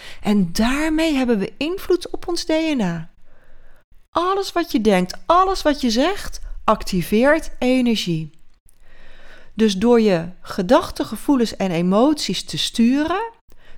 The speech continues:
kun je ook bewust ander D N A activeren. En dat maakt het des te belangrijker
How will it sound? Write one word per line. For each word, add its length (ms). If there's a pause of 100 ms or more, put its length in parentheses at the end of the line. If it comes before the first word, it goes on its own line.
kun 180
je 100
ook 240
bewust 720
ander 540
D 40
N 360
A 240
activeren. 960 (800)
En 260
dat 260
maakt 320
het 300
des 240
te 160
belangrijker 920